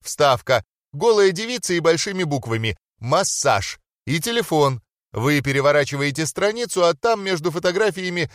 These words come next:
проходной завода и нового экскаватора ещё две девицы купаются в деньгах и строчка «Как быстро разбогатеть». «Да, хитро придумано»,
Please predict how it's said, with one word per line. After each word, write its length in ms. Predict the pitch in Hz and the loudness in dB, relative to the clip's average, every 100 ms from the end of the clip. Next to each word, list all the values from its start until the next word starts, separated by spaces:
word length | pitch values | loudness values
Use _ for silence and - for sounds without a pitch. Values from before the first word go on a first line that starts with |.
| - | -16
проходной 480 | - 175 190 175 190 | -6 -2 0 0 -2
завода 400 | 170 202 226 190 | 0 2 2 2
и 80 | 180 | 2
нового 420 | 180 175 170 175 | 2 -2 0 -2
экскаватора 560 | 175 - 196 226 214 190 | -2 -2 0 0 0 -2
ещё 520 | 185 214 165 - 190 | -2 -6 -6 0 0
две 220 | 160 170 | 0 -2
девицы 480 | 160 180 208 180 190 | -4 -6 -8 -6 -6
купаются 500 | 180 160 190 175 180 | -4 0 2 2 -2
в 60 | 156 | -4
деньгах 420 | 175 180 220 180 | -6 0 0 0
и 60 | |
строчка 580 | 185 - 147 135 - 131 - - _ | -4 -2 0 0 2 0 -2 -20 _
«Как 320 | - 202 190 | 4 4 4
быстро 600 | 151 147 208 - - 196 | -2 0 0 -2 -2 0
разбогатеть». 960 | 180 185 127 170 160 170 - 127 104 - _ _ _ _ _ _ - | 2 0 0 -2 0 -2 0 -2 -2 -8 _ _ _ _ _ _ -10
«Да, 680 | 127 160 180 139 139 110 - | -2 2 4 4 2 -2 -10
хитро 560 | - - 214 202 165 202 | -18 -12 -8 -8 -2 -2
придумано», 760 | 175 208 160 135 90 73 62 | -2 -6 -2 -4 -4 -10 -14